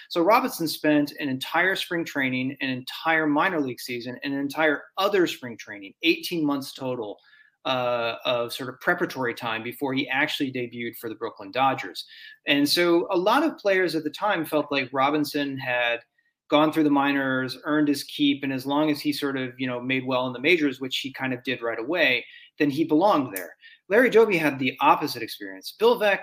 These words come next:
was somebody who grew up in Chicago, which at the time was kind of the nerve center of the Negro League. He went to many Negro League, uh,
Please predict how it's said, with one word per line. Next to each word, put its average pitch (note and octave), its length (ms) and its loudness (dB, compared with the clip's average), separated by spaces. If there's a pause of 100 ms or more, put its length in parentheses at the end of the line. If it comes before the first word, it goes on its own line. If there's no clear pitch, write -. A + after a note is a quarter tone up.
(140)
was E3 180 0
somebody D#3 240 2
who C#3 120 -4
grew E3 380 0
up C#3+ 260 0 (380)
in E3+ 160 0
Chicago, B2+ 640 -2
which C3 180 -4
at C3+ 100 -6
the - 60 -20
time D3 400 0
was C3+ 240 -2
kind C3+ 180 -4
of C3 60 -6
the B2 60 -6
nerve B2 240 -4
center B2+ 240 -6
of B2 80 -6
the A#2+ 60 -8
Negro A#2+ 360 -6
League. A2 240 -4 (320)
He D#3+ 160 4
went E3 240 2
to - 80 -4
many F3 720 2
Negro D3 340 6
League, C3 340 0 (140)
uh, A#2 320 -2